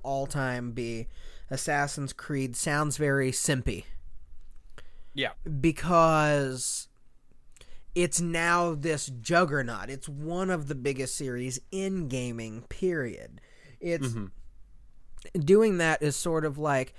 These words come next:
Speaker 1: in two thousand eleven or two thousand twelve, if you had said, "My favorite game series is Call of Duty," and it's like, "Shut up."
Speaker 2: Yeah. <laughs>
Speaker 1: But
Speaker 2: Yeah, you just, yeah.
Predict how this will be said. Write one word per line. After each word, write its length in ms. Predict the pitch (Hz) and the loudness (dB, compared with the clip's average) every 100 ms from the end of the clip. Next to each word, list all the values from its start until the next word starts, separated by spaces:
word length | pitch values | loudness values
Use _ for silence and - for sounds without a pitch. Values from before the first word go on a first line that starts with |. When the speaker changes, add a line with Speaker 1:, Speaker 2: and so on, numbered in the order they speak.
| - - 123 | -14 -12 -4
Speaker 1:
in 120 | 156 | -2
two 140 | 165 190 | 2 4
thousand 320 | 170 160 156 | 4 4 2
eleven 420 | 143 151 151 147 | 2 4 4 2
or 100 | 135 | 0
two 160 | 135 160 | -2 0
thousand 400 | 147 143 135 131 | 2 0 -2 -4
twelve, 440 | - 151 139 135 | -2 0 0 -2
if 160 | 139 135 | -2 -2
you 120 | 143 | 0
had 160 | 143 123 | 0 0
said, 280 | - 123 117 | 0 0 0
"My 300 | 139 175 190 | 2 4 4
favorite 580 | 190 160 165 156 143 135 | 4 4 6 4 2 2
game 320 | 143 143 139 | 2 4 2
series 580 | - 139 135 135 135 120 | 2 2 4 4 4 2
is 120 | 110 | -2
Call 320 | - 135 123 | 0 2 2
of 120 | 127 110 | 0 0
Duty," 300 | 113 90 95 | -2 -2 -4
and 120 | 110 | -6
it's 180 | 113 - | -6 -8
like, 200 | 107 - | -8 -4
"Shut 600 | - - 170 160 175 - | -2 0 2 4 4 4
up." 340 | 156 147 117 - - - - - - - | 2 2 2 -2 -10 -10 -8 -8 -6 -4
Speaker 2:
Yeah. 180 | 131 - - - | -4 -4 -10 -6
<laughs> 40 | 156 - 131 175 - 170 - - - - - | -6 -4 -6 -6 -6 -10 -18 -18 -18 -12 -6
Speaker 1:
But 640 | 139 240 233 165 - - | 6 10 10 10 4 0
Speaker 2:
Yeah, 60 | 143 - - - | -2 -2 -20 -12
you 100 | 120 | -8
just, 380 | 113 117 - - | -4 -4 -6 -8
yeah. 140 | - | -10